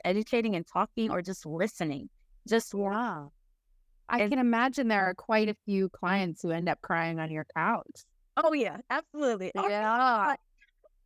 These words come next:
Speaker 2: Yeah, or crying on top of you because you just
Speaker 1: Exactly.
Speaker 2: uncovered something. Yeah, that's really major.
Speaker 1: Yeah,
Speaker 2: That's
Speaker 1: just the
Speaker 2: major.
Speaker 1: space to be able to say, "This is what happened,"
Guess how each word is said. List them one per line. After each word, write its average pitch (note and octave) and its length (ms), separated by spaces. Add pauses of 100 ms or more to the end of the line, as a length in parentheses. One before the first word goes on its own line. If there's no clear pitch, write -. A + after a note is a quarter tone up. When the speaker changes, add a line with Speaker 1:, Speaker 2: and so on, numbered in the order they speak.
(180)
Speaker 2:
Yeah, C#4 520
or A#3+ 100
crying D4+ 400
on C4+ 180
top D#4+ 280
of D#4+ 140
you G3+ 280
because A3 480
you E4+ 60
just B3 260
Speaker 1:
Exactly. A#3+ 80 (100)
Speaker 2:
uncovered B3+ 680
something. F#3+ 260 (240)
Yeah, A#3+ 340
that's C4+ 320
really E4+ 240
major. G3 680 (100)
Speaker 1:
Yeah, A#3 220
Speaker 2:
That's B3 240
Speaker 1:
just F#3 100
the G3 280
Speaker 2:
major. F3+ 160
Speaker 1:
space A#3+ 220 (120)
to C4+ 80
be A3+ 200
able A3 180
to G#3+ 100
say, G#3 380
"This G3+ 220
is A3 120
what G3+ 140
happened," A3 500